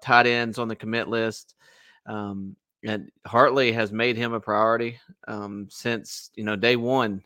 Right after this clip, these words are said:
And a lot of people said, "Well, now that Georgia's got two tight ends, there's not room," but that, that hasn't been approached that way. And I think Georgia's the team to beat, uh, for Deuce Robinson. Um, you know, I, I've, I've mentioned this for a couple weeks or maybe even a month. I don't even know. But,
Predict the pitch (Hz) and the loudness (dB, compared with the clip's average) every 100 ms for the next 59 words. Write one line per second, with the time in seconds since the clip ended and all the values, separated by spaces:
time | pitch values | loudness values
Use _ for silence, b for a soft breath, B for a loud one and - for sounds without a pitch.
0 | - 110 107 107 110 120 117 123 113 110 | -12 -8 -6 -4 2 2 2 -2 -6 -4
1 | 117 110 110 110 117 123 101 113 117 107 | -2 -2 -2 -2 0 0 -2 -2 -4 -2
2 | 117 101 123 110 110 113 117 113 - b | -4 -4 -6 0 0 0 -4 -6 -10 b
3 | b b - 117 123 107 98 127 120 107 | b b -4 -2 2 2 2 2 2 0
4 | 101 101 - - 113 117 - 110 - 104 | 0 -4 -4 -4 2 2 2 0 0 2
5 | 117 110 101 113 104 131 135 - 117 85 | 0 0 -6 -6 0 2 2 4 0 2
6 | 117 117 120 - b b b b 110 113 | 2 2 0 -4 b b b b -4 -2
7 | 127 143 123 143 135 131 143 143 131 123 | 0 -2 0 0 0 -6 -2 -2 0 0
8 | 147 - - 113 107 110 117 113 113 107 | 0 -4 -6 -4 -4 -4 -4 -2 0 0
9 | 104 107 104 98 - 110 107 104 107 101 | -2 -8 -8 -10 -10 -8 -6 -6 -10 -12
10 | 113 113 110 120 - 113 101 - 107 120 | -8 -2 2 2 2 0 0 -2 -2 -4
11 | 120 123 127 - 123 113 123 120 117 123 | -6 -4 -4 -2 0 0 0 -2 0 2
12 | 131 131 - 107 101 _ 110 117 117 123 | 0 -2 -4 -2 -4 _ -6 -4 0 0
13 | 117 113 107 107 123 127 - 113 117 117 | 0 -6 -8 -2 0 0 0 -4 -4 -4
14 | 123 127 - _ _ - 127 113 | -2 -2 -4 _ _ 4 6 6